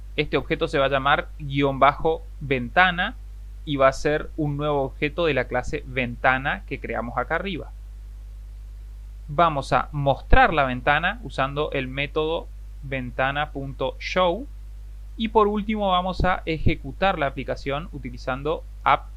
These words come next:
punto exec. ¿Estamos? Por ahí hay cosas de acá que no van a entender, pero no pasa nada. Ustedes tienen que saber que este código sirve para que se ejecute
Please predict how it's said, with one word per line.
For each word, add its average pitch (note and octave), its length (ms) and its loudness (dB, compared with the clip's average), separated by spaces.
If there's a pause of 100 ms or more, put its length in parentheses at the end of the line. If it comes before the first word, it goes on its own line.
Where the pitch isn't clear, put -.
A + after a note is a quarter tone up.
punto C#3+ 460 -2 (160)
exec. B2+ 460 -2 (1400)
¿Estamos? E3 440 -4 (520)
Por A3+ 140 6
ahí A3 160 4
hay G#3+ 180 2
cosas G3 300 -4
de E3+ 80 -2
acá F3+ 160 -2
que F3+ 60 -10
no E3 120 -8
van F3+ 140 -4
a F#3 40 -6
entender, F3 400 -2
pero D#3 280 0
no C#3 220 -6
pasa D3 260 -6
nada. C#3 200 -4
Ustedes D#3 340 -4
tienen D#3+ 200 -6
que D#3 60 -10
saber D3 300 -4
que - 180 -6 (140)
este F#3+ 340 -4
código D#3 360 -2
sirve D3+ 340 -4
para D3 320 2
que C#3 140 -10
se - 140 -10
ejecute C#3 560 -8